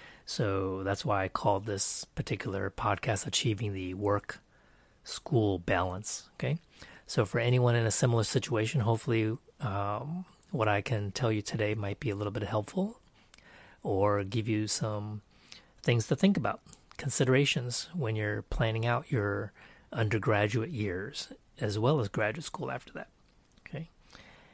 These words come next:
And so let me address the first thing, that no matter what your age, especially twenty-eight, that's still very young, you're never too old to go back to college, whether you're just taking a,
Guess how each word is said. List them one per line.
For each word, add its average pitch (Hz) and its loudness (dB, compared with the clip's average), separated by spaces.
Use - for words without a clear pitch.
And 120 2
so 139 6
let 165 2
me 196 8
address 143 4
the 135 -4
first - 2
thing, 95 -6
that 98 -4
no 127 6
matter 135 6
what 127 4
your 120 0
age, 95 -4
especially 113 0
twenty-eight, 95 -4
that's 123 -6
still - 0
very 98 0
young, 92 -8
you're 131 2
never 143 6
too - 0
old 104 2
to - -4
go 110 0
back 98 -4
to 101 -4
college, 117 0
whether 104 -2
you're 104 -2
just 104 0
taking 110 -2
a, 104 -4